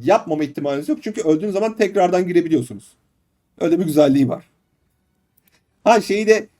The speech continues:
bilmeyen için söyleyeyim. Buradan giriyorsunuz dostlar. Buna tıklıyorsunuz. Bu da ya Show Expedition Map. Buradan koyduğunuz zaman tık diye içeri atıyor sizi. Seçiyorsunuz oradan Lash Isle'ı.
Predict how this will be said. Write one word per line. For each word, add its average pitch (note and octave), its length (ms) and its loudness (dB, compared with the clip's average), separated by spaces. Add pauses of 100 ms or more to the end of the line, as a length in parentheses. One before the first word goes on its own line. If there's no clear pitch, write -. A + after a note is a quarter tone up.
bilmeyen F3 280 -2
için C3+ 120 -8
söyleyeyim. F#3+ 380 -4
Buradan C3 320 -4
giriyorsunuz F#2 360 -14
dostlar. G#2+ 280 -10
Buna C#3 160 -6
tıklıyorsunuz. C3+ 600 -10
Bu A#2 160 -14
da A2 60 -6
ya A#2 240 -8
Show C3 280 -8
Expedition G#2 520 -12
Map. F3 180 -6 (400)
Buradan B2 300 -8
koyduğunuz A#2+ 300 -6
zaman B2+ 240 -8
tık - 260 -18
diye D3+ 100 -6
içeri A2+ 220 -10
atıyor F2+ 220 -16
sizi. - 220 -20 (300)
Seçiyorsunuz G#2 460 -14
oradan F#2 280 -12
Lash F#2 120 -14
Isle'ı. E2 360 -18